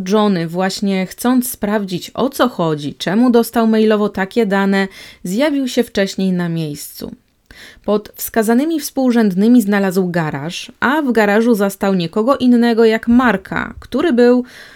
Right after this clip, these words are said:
dosyć mocno zaskoczony zjawieniem się Johnego, jednak zachował zimną krew i powiedział mężczyźnie, że Jen wyszła, ale zaraz wróci.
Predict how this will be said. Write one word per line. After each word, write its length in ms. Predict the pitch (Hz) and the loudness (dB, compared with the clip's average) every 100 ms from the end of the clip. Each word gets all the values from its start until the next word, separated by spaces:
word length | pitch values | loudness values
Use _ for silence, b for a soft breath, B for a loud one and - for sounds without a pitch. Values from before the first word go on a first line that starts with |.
| B _ | B _
dosyć 500 | 185 170 302 - 381 | -8 -4 -4 -4 -6
mocno 380 | 277 285 294 285 | -2 -2 -2 -2
zaskoczony 640 | 254 247 - 233 285 311 233 | -2 -2 -4 -2 -2 0 2
zjawieniem 500 | 196 180 202 214 190 | 2 0 0 0 -2
się 280 | - 180 175 | -4 -4 0
Johnego, 600 | 185 180 156 151 147 156 226 | 0 2 -2 -4 -6 -6 -6
jednak 560 | 208 202 190 214 220 214 - _ - | 0 2 2 0 -2 -4 -18 _ -8
zachował 500 | 170 185 233 285 277 | -6 -4 -2 2 4
zimną 360 | 247 240 226 | 4 4 2
krew 360 | 226 196 170 - | -2 -4 -4 -4
i 120 | 247 | -6
powiedział 380 | 311 285 254 262 | -4 -2 0 2
mężczyźnie, 720 | 226 208 - 233 226 233 226 | 0 -2 -2 0 2 2 0
że 280 | 185 180 165 | -2 -4 -2
Jen 260 | 214 262 269 | -2 0 0
wyszła, 600 | 220 233 - 240 226 226 B B | 2 0 0 0 0 0 B B
ale 360 | - 349 330 247 | -4 -2 2 2
zaraz 420 | 202 208 190 185 | 2 2 0 -2
wróci. 640 | 175 180 175 147 - - | -2 -2 -4 -6 -10 -12